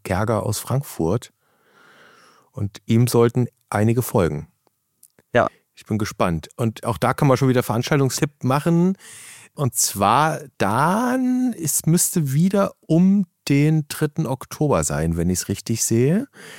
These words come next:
Speaker 1: Der Jahreskongress der degam, dieses Mal in Göttingen, mit noch zwei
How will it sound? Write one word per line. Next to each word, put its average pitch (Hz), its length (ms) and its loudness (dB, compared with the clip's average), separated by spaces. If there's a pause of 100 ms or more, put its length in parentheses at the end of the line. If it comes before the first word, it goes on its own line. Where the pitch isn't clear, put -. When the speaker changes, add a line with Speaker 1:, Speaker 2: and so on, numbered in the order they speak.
(400)
Speaker 1:
Der 113 480 2
Jahreskongress 143 880 0
der 143 140 2
degam, 143 480 0 (100)
dieses 131 320 -2
Mal 120 160 0
in 113 160 -2
Göttingen, 175 560 2 (340)
mit 143 360 0
noch 147 220 0
zwei 127 300 0